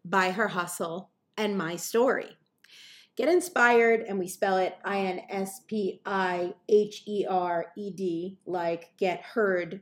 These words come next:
get inspired, get inspired by her, is a new content series that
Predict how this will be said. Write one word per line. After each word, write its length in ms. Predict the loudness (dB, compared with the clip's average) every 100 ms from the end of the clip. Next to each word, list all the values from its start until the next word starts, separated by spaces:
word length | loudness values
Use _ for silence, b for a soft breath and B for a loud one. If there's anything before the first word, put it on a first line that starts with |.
| -12
get 160 | -10 -8
inspired, 840 | -8 -10 -4 -2 0 0 -2 -4
get 160 | -4 -4
inspired 640 | -8 -10 -8 -4 -4 -4
by 200 | -6 -6 -2
her, 480 | 0 2 0 -2 -8 B B B B B B -4
is 120 | 0
a 40 |
new 220 | 2 0
content 460 | 0 0 0 -2 -4
series 640 | -4 2 4 4 0 -4 -12
that 380 | -6 -4 -4 -6